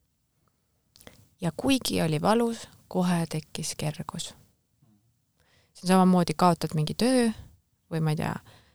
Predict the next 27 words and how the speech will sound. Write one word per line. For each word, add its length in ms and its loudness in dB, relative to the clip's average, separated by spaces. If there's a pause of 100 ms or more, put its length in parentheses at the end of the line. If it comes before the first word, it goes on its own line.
(140)
midagi 320 2
juhtub, 480 2
on 220 2
ju, 140 2 (600)
tööga 400 2
näiteks. 460 -6 (340)
Isegi 320 2
kui 160 -2
sul 160 0
ei 120 2
ole 180 0
raha, 500 2
kõik 400 -2
on 160 -2
perses, 720 4 (960)
siis 180 -4
mingi 340 10
kergus 440 0
tuleb, 320 0
sest 260 -2
sa 120 2 (120)
ei 160 2
push'i 480 2
enam 240 0
sellele 360 -2
elule 340 2
vastu. 420 -2